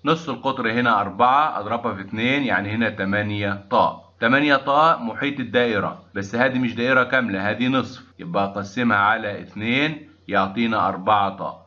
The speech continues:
يبقى أربعة طاء اللي هو محيط الخط أو طول الخط الأزرق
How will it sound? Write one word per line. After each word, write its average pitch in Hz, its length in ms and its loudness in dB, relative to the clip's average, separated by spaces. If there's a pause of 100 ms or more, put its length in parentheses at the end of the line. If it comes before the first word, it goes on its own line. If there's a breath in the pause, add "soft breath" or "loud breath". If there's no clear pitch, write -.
يبقى 98 260 -2
أربعة 131 340 4
طاء 131 460 2
اللي 107 160 -6
هو 127 460 2
محيط 113 560 0 (380 loud breath)
الخط 101 580 0
أو 95 180 -6
طول 117 300 -4
الخط 110 360 -2
الأزرق 123 640 0